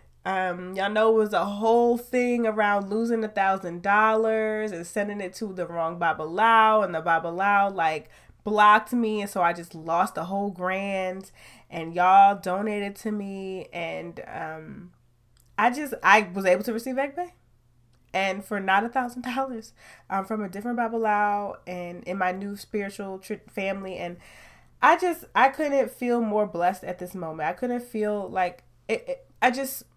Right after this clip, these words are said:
being in Houston and meeting so many wonderful people, strong, just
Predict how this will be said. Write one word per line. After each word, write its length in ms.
being 480
in 140
Houston 720
and 240
meeting 400
so 240
many 220
wonderful 500
people, 480
strong, 840
just 300